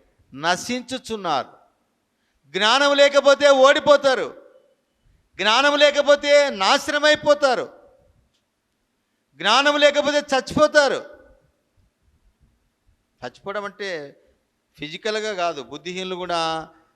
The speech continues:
ఆ, పిచ్చోళ్ళు కూడా బతుకుతున్నారు అన్నది అట్లా కాదు.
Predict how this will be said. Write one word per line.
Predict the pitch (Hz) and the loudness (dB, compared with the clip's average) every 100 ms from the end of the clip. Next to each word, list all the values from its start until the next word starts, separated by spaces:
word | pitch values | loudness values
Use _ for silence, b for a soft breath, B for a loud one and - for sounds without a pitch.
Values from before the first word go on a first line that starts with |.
| _ | _
ఆ, | 135 135 | -10 -10
పిచ్చోళ్ళు | - 185 - 226 208 | -10 -12 -6 -6 -4
కూడా | 196 196 | -8 -6
బతుకుతున్నారు | 170 - _ 175 156 143 | -8 -10 _ -12 -10 -8
అన్నది | 139 147 139 | -10 -12 -12
అట్లా | 131 127 196 | -12 -12 -8
కాదు. | 165 117 | -6 -6